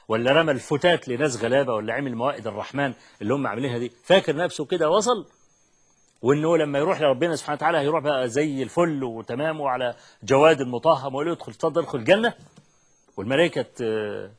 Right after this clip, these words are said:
"سلام عليكم". ده واهم. أهل الورع الحق لم، إذا أدركهم الورع تلبسهم،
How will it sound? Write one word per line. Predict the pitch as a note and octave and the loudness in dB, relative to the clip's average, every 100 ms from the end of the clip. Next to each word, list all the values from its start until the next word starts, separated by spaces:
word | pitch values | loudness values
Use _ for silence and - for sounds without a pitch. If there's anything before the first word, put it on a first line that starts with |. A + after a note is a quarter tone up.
| _ _ - - | _ _ -14 -10
"سلام | - B2 D#3+ | -2 0 2
عليكم". | C#3+ D3 A3+ A3 G#3 D3+ _ _ _ _ _ _ G#2 | 0 2 0 0 -8 -10 _ _ _ _ _ _ -6
ده | B2 D3 | 0 4
واهم. | G#3+ C3 D#2 _ _ _ _ _ _ _ _ _ | 2 0 -8 _ _ _ _ _ _ _ _ _
أهل | D#3 B2+ G#2+ G2 F#2 - | -2 -2 -6 -8 -8 -14
الورع | F2 E2+ C#3 F3+ C3+ | -16 2 4 4 2
الحق | G#2+ - F3 - _ - _ _ _ _ _ _ _ _ _ _ - | -2 -2 -2 -4 _ -20 _ _ _ _ _ _ _ _ _ _ -6
لم، | A#2 A#2 G#2 | -4 -4 -8
إذا | G#2 G2+ G2+ G2+ | -10 -10 -8 -6
أدركهم | G2+ C#3+ G3 D3+ C3+ | 0 2 2 -2 -6
الورع | A#2 A#2+ A#2+ A2+ _ _ _ _ _ _ _ _ _ _ _ - | -2 -2 -2 -6 _ _ _ _ _ _ _ _ _ _ _ -6
تلبسهم، | A#2 A#2 F2+ G2+ G3+ G3+ D#3+ G3 F#3 | -4 -4 -4 0 0 0 -4 -6 -10